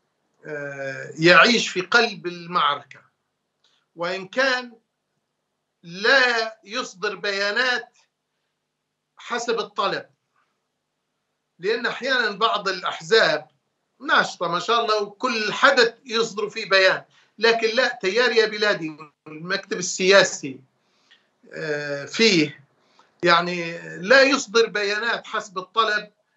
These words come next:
أو أنه يتبع في الأحزاب الأخرى، لكن، آه، لكن، آه، حسب، حسب ما يراه. و-، وبيان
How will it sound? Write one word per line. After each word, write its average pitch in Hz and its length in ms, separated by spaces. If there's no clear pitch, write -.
أو 196 200
أنه 202 160
يتبع 185 500
في - 120
الأحزاب 185 500
الأخرى، 175 480
لكن، 214 640
آه، 190 680
لكن، 202 640
آه، 190 280
حسب، 247 520
حسب 220 460
ما 202 160
يراه. 190 400
و-، 160 1300
وبيان 226 920